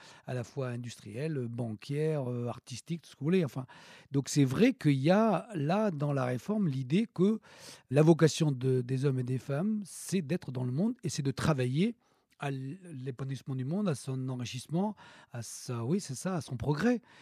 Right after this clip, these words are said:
Et donc, on peut dire que les théories du progrès, elles, elles prennent peut-être, enfin, en partie naissance là. Je suis pas, je dis pas que Max Weber a absolument raison sur tout, ce, que, que Calvin, c'est l'essence du capitalisme. Je pense pas que Calvin a inventé le capitalisme, mais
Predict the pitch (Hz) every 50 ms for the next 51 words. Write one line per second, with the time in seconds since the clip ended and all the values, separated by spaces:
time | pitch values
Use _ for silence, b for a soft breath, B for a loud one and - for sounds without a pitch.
0 | b b b b 123 127 143 - 139 120 131 131 131 220 - - - 147 131 180
1 | 139 131 - - 147 143 131 143 139 131 117 - 117 143 139 120 160 226 254 -
2 | - 147 143 139 139 135 131 131 127 120 - - 160 151 127 - - - - 233
3 | 247 - - - - - - 104 - 135 151 - 135 117 - 151 127 - - -
4 | 220 202 156 131 - - 165 147 - - 269 - 170 b b b b b b b
5 | b 127 120 127 147 - 151 139 135 131 127 127 123 - 160 - - 135 127 120
6 | 123 127 120 113 120 117 131 143 120 104 107 - - 131 123 123 123 117 117 117
7 | 123 139 123 - - - - - 143 160 156 131 104 - 113 107 104 - 123 117
8 | 113 110 b b b b b b b - 117 110 110 107 104 - 120 117 117 135
9 | 143 139 120 - - 120 123 113 - 139 127 117 - 127 113 - 110 147 165 202
10 | 190 160 120 117 117 127 123 117 - _ - 160 143 - - 123 117 113 - -
11 | 127 127 143 143 123 123 131 131 151 151 147 - 165 139 - 135 - - - 156
12 | 180 214 202 180 147 143 127